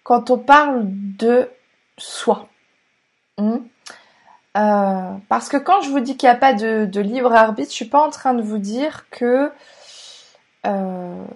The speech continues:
quelqu'un chapeaute votre vie, mais c'est vous-même en fait qui la chapeautez.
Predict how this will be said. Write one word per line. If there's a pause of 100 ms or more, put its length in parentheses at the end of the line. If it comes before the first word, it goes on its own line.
(560)
quelqu'un
chapeaute
votre
vie, (320)
mais
c'est
vous-même
en
fait
qui
la
chapeautez.